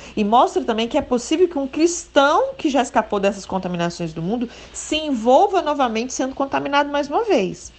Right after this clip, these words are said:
Esses dois períodos relacionados à contaminação mencionados pelo texto se referem ao período após o nascimento do indivíduo e ao período da sua vida depois de haver nascido de novo.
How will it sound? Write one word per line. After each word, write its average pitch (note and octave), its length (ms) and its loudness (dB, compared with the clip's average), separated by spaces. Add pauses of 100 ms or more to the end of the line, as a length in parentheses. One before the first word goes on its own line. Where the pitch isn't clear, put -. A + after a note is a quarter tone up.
(880)
Esses G3+ 360 0
dois B3+ 260 4
períodos C4 300 -2
relacionados G#3 560 0
à F#3+ 60 -4
contaminação F3+ 600 -4
mencionados E3+ 540 -4
pelo E3 240 -6
texto G#3 720 -2 (300)
se - 140 -4
referem A3+ 300 2
ao A#3 60 2
período A#3 380 0
após C#4 640 4
o F4 60 -2
nascimento C4+ 540 -4
do G3 80 -6
indivíduo F3+ 600 -4 (760)
e G#3+ 80 6
ao A3 80 8
período A#3 320 0
da A#3 120 4
sua B3+ 180 -2
vida A#3+ 200 -4
depois A#3 280 0
de A#3+ 60 -4
haver A#3 180 -4
nascido A#3+ 280 -8
de A#3+ 120 -10
novo. G#3+ 380 -4